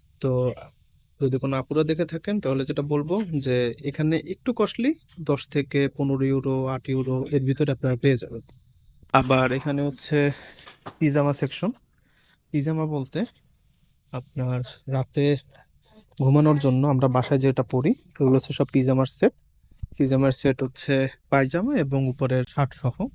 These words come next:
টোটাল আপনার দুইটা একসাথে প্যাকেজ চোদ্দ ইউরো, বারো ইউরো, ষোলো ইউরো এরকম দাম। এখন একটু দেখাই হ্যালো কিটির পিজামা। পিজামা বলতে আসলে এটা বাসায় পরার আর কি, এটা কিন্তু বাইরে না, বাসায় পরা-, পরার পোশাক।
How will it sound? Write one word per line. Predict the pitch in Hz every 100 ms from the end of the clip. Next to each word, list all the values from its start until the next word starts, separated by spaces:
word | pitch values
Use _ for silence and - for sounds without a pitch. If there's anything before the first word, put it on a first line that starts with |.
| -
টোটাল | 135 170 269 302 -
আপনার | 160 - 135
দুইটা | 131 135 143
একসাথে | 135 - 143 226
প্যাকেজ | - 131 202 233 - _ - - - -
চোদ্দ | 143 135 143
ইউরো, | 135 139
বারো | 139 135 135
ইউরো, | 135 139
ষোলো | - 135 139
ইউরো | 151 269 - 185
এরকম | 135 - 117 - -
দাম। | 127 147 - - - - - -
এখন | - - 160 147
একটু | 147
দেখাই | 135 131 160
হ্যালো | 139 135
কিটির | 139 135 143 131 -
পিজামা। | 151 135 131 147 220 -
পিজামা | 151 165 165
বলতে | 170 160 165
আসলে | - 165
এটা | 143
বাসায় | 139 143 - 139
পরার | 135 131
আর | 127 120
কি, | 226 - -
এটা | 143 135
কিন্তু | 135 139
বাইরে | 131 131
না, | 131 220 - - - - - -
বাসায় | 131 131 - 135
পরা-, | 135 123
পরার | - 131 131
পোশাক। | - 127 185